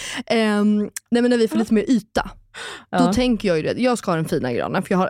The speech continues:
Speaker 1: alltid en vit silvrig gran. Det
Speaker 2: Mm.
Speaker 1: liksom kommer aldrig ändras.
Speaker 2: Mhm.
Speaker 1: Säg inte det, kolla nästa år, vem
Speaker 2: Mm.
Speaker 1: vet.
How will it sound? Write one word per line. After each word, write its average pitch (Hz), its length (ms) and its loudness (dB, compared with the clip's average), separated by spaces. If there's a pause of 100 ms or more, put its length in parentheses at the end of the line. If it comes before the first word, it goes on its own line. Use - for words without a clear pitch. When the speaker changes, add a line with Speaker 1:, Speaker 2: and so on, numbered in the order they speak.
Speaker 1:
alltid 156 500 -2
en 160 140 0
vit - 480 -6
silvrig - 440 -4
gran. 349 260 -2 (120)
Det 190 160 -4
Speaker 2:
Mm. 202 60 4
Speaker 1:
liksom 240 160 -2
kommer 156 160 -6
aldrig 78 440 -6
ändras. 156 420 -4 (320)
Speaker 2:
Mhm. 202 340 2
Speaker 1:
Säg - 180 -6
inte - 140 -10
det, - 160 -6
kolla - 220 -6
nästa - 240 -10
år, - 180 -2
vem 170 200 -2
Speaker 2:
Mm. 185 120 2
Speaker 1:
vet. - 80 -8